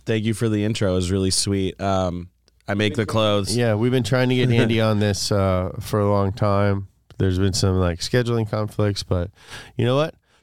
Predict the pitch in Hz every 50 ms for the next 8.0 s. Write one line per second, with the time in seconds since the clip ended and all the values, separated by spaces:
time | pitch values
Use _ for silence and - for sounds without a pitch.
0 | _ - 170 185 180 - 220 - - 180 - - 196 190 190 180 160 170 151 -
1 | 156 - - 185 185 175 170 170 175 165 160 156 147 170 156 151 131 98 90 92
2 | - - 110 113 117 131 127 - - - - 131 131 131 127 123 120 123 117 -
3 | - 135 131 131 131 123 123 127 123 123 - 131 131 127 123 - 101 92 85 98
4 | 104 - - _ _ _ _ _ _ - - 135 156 147 135 127 120 123 113 -
5 | - 123 113 107 - - 113 110 107 104 101 98 104 98 95 - _ _ _ -
6 | - - 127 120 113 110 101 98 95 95 95 - - 101 90 85 82 80 80 -
7 | - - _ _ _ _ _ _ _ - - 101 101 95 104 95 85 82 85